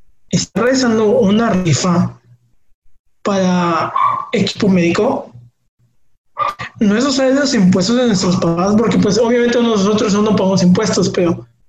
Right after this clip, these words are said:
no es de salir de impuestos de nuestros papás, no es salir del pueblo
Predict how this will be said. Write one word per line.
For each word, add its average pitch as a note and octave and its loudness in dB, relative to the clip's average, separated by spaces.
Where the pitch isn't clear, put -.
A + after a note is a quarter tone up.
no G3+ 2
es G3 2
de G#3 2
salir G3 -2
de A#3+ 2
impuestos G3 2
de A3+ 2
nuestros G3+ -2
papás, - -4
no G#3 2
es F3+ 0
salir A#3+ 0
del G#3+ 2
pueblo F3 0